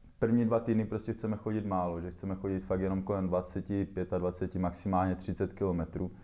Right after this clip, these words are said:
což se nám teda dařilo jako obstojně <laughs> chodit málo. Takže jsme jako ze začátku neměli ani takový nějaký pocit, že jsme byli vyřízeni, spíš jenom jako z toho vedra, no, ale fyzicky to zatím jako tak nějak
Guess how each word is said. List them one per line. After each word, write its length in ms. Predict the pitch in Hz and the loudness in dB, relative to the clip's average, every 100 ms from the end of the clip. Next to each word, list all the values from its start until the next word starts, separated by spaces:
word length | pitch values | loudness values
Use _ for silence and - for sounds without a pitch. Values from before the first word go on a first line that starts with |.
| - - - - - | -20 -20 -20 -20 -16
což 160 | - 95 | -4 -2
se 100 | - | 2
nám 120 | 92 | 4
teda 560 | 90 95 95 90 82 - | 6 6 8 6 4 0
dařilo 460 | 101 90 87 95 92 | 0 2 4 4 6
jako 240 | 92 101 | 6 4
obstojně 600 | - 78 - 92 85 90 | 0 0 0 2 2 2
<laughs> 80 | 90 | 2
chodit 220 | 101 87 90 | 2 4 4
málo. 460 | 92 92 90 113 - - - - - - - - - | 4 4 2 0 -8 -20 -20 -20 -20 -20 -20 -10 0
Takže 300 | 98 95 98 | 2 4 2
jsme 240 | - 110 | 4 4
jako 200 | 107 101 | 4 4
ze 80 | 107 | 4
začátku 580 | 107 107 117 107 - 117 | 4 4 2 2 2 4
neměli 320 | 113 110 113 | 4 6 4
ani 160 | 110 110 | 4 2
takový 220 | 107 113 | 2 2
nějaký 260 | 107 107 110 | 0 0 -2
pocit, 240 | 104 110 | -2 -2
že 100 | 110 | -2
jsme 140 | 110 | 0
byli 160 | 110 113 | 2 2
vyřízeni, 420 | 101 101 101 107 | 2 0 0 0
spíš 220 | 107 110 | 0 0
jenom 140 | 107 107 | 2 2
jako 160 | 104 110 | 2 0
z 80 | |
toho 160 | - 110 | 2 2
vedra, 340 | 104 107 101 | 2 2 2
no, 160 | 90 85 | 0 0
ale 160 | 92 92 | 0 0
fyzicky 480 | - 92 92 - | -2 -2 -2 -6
to 140 | - 95 | -4 0
zatím 320 | 92 95 95 | 0 0 -2
jako 220 | 95 92 | 0 -2
tak 180 | 87 90 | 0 0
nějak 360 | 95 92 90 | 2 2 0